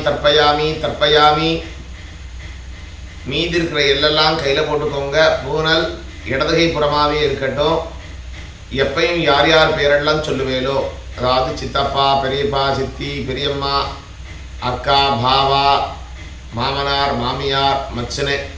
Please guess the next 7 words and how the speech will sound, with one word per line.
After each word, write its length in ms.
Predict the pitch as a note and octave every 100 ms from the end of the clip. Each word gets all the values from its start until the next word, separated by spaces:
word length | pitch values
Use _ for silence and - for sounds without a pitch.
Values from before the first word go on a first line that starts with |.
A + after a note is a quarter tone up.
| - - -
யார் 440 | A#2+ C#3 D3 D#3+ - - - -
இல்லையோ, 440 | C3 C#3+ C#3+ C3+ - - - - - -
இறந்து 400 | C#3 F#3 F3 F3+
போனவங்க 500 | D#3+ D#3+ D#3 D3+ C#3
பேர் 240 | C#3 C#3
எல்லாம் 500 | C3+ C#3 D3+ D#3+ D#3
சொல்லிக்கோங்க. 560 | C#3 D3 B2+ B2+ B2+ B2+